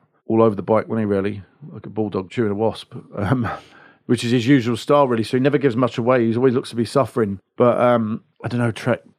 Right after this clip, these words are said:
last year I, I called him the Man United of cycling. You know, they, they're always there and present, but they always seem to cock it up.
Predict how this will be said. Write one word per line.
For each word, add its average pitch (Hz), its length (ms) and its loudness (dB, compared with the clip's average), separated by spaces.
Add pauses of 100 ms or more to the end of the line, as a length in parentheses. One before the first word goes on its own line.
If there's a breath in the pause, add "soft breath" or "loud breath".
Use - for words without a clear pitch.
(160)
last 135 320 2
year 117 140 4
I, 110 140 0 (160)
I - 60 -6
called 127 200 2
him 117 80 4
the 113 80 2
Man 117 160 2
United 113 300 2
of 101 100 -6
cycling. 110 500 0 (280)
You 127 100 0
know, 156 100 4
they, 147 260 0
they're 147 140 4
always 175 320 6
there 175 220 4
and 135 120 -2
present, 127 480 -2
but 120 100 -8
they 135 80 2
always 151 180 2
seem 147 140 -4
to 135 100 -8
cock - 260 -4
it 147 80 0
up. 139 260 -2